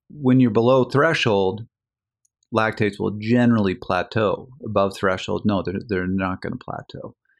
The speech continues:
Um, but you need time for it to, to increase and stabilize. I know your opinion on this. I completely agree with you. There's a lot of lactate tests out there that use three-minute stages, but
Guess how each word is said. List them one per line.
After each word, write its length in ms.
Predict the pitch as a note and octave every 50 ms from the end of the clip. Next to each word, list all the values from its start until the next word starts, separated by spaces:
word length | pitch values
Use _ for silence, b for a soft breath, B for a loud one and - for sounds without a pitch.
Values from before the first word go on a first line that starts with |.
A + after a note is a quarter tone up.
| _ _ _ _ _ _ _ _ G#2
Um, 640 | F#2+ F#2+ G2 F#2+ G2 G2 G2 G2 F#2+ G2 - - - -
but 240 | - A2+ A2+ G2+ A2+
you 80 | A#2
need 240 | A#2 A#2 A#2+ A#2 A#2
time 460 | - A2+ A2 A2 A2 G#2+ G#2 G2+ G2+ -
for 560 | - G#2 G#2 G#2 G#2 G2 G2 F#2+ F#2+ F#2 - -
it 180 | - G2 F2 - _ -
to, 460 | - F#2+ F#2 F#2 F2+ F2+ F2+ F2+ F#2 G2 - -
to 380 | F#2+ F#2 F2+ F2+ F#2 F2+ G2 - - _ _ _ _ _ _ - _ -
increase 720 | A#2+ B2 B2+ B2+ B2+ - C3+ B2+ B2+ B2+ A#2+ - - - - -
and 120 | G#2 F#2+ E2+
stabilize. 840 | - - - - G2+ G2+ G2 F#2+ - - - - - - - - - _ _ _ _ _ _ _ _ _ _ _ _ _ _ _ _ _ _ _ _ _ _ _ _ _ -
I 60 | A#2+ A#2+
know 160 | B2+ C3 C3
your 200 | B2+ C3 C3+ C#3
opinion 340 | C3 C#3+ C3+ C3 C3 C3 B2
on 140 | A#2+ A#2+
this. 200 | A#2+ A#2+ A2+ -
I 300 | G#2 F#2+ G#2+ A2 A2+ G#2 G#2 -
completely 520 | - G#2 G2+ - A#2+ A#2+ - G#2+ G#2 G2+ G2
agree 320 | G2 G2+ A2 G#2+ A2 A#2
with 220 | A#2+ A#2 A2+ - A#2+
you. 220 | A#2+ A#2 A#2 A2+
There's 220 | G#2 G#2 G2+ G2+
a 60 | G#2 G2
lot 200 | G2+ G#2 G#2 G#2
of 80 | G#2
lactate 480 | G2 G2+ G2+ G#2 G#2 - A#2 A2 G#2 -
tests 300 | - A2+ G#2+ G#2 - -
out 260 | G#2+ G#2 G2+ - -
there 240 | G#2+ G2+ G2+ G#2 G2
that 200 | G2 F#2+ - G2+
use 300 | G#2 G2+ G2 F#2 - - -
three-minute 500 | G#2+ G#2+ G#2 G#2 G#2 G#2 G2+ G2 - -
stages, 640 | - - - G2+ G#2 G#2+ A2 A#2 A2+ A2 A2+ A2
but 240 | A2 G#2 F2 - -